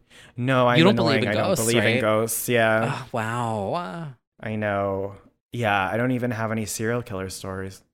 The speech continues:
Speaker 1: <laughs>
Speaker 2: <laughs> Grindr
Speaker 1: I,
Speaker 2: horror
Speaker 1: no.
Speaker 2: stories.
Speaker 1: <laughs> I'm waiting for somebody to make, and I, unless it's already exists as, like, a B grade movie, I, there definitely is a really scary m-, horror movie to be made of, like, Grindr gone wrong.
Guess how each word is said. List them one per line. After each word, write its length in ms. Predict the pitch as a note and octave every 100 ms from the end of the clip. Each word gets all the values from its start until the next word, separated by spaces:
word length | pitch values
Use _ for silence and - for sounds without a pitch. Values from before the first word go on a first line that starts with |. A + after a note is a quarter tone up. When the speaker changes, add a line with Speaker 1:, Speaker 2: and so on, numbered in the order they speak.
| -
Speaker 1:
<laughs> 200 | - - _
Speaker 2:
<laughs> 160 | -
Grindr 1040 | - - B3+ A#3 - C#3+ - C3+ C3 B2+ C3+
Speaker 1:
I, 160 | B2+
Speaker 2:
horror 280 | C3+ C3+ C3+
Speaker 1:
no. 80 | B2+
Speaker 2:
stories. 460 | C#3 C3 C3 C3+ -
Speaker 1:
<laughs> 1000 | D#4 A3 G#3+ A#3+ - A#3 G#3 G3+ - D#3+ - _ _ - - - -
I'm 260 | D3 E3 A3
waiting 280 | G#3 F#3 F3
for 140 | D#3+
somebody 360 | C#3+ C#3+ C3+ B2+
to 120 | -
make, 180 | B2 A#2
and 100 | B2
I, 100 | C3 -
unless 320 | C3 C#3 C#3
it's 120 | C#3
already 240 | A#2+ A2+
exists 320 | A2 A2 A2+ A2
as, 140 | G#2
like, 120 | G#2+
a 40 | G#2
B 180 | A2
grade 220 | G2+ A2 G#2
movie, 200 | G#2 - - -
I, 120 | B2 B2 -
there 300 | B2 B2 B2
definitely 960 | G#2 - C3+ C3+ - B2 G#2+ A2 G#2+
is 160 | A2 G#2+
a 100 | G#2
really 480 | G2+ G#2 A2+ A2 A2
scary 760 | - - A#2+ G#2+ G#2 G2+ G2+ G#2 - - _ _ -
m-, 200 | C3+ -
horror 300 | - A#2+ A2
movie 220 | G#2+ G#2
to 120 | G2
be 100 | G#2+
made 280 | G#2+ G#2 G2+
of, 180 | G#2 G2+
like, 180 | G2+ F#2
Grindr 340 | G#2+ G2+ F#2+
gone 200 | F#2+ F2+
wrong. 320 | G2 F#2+ -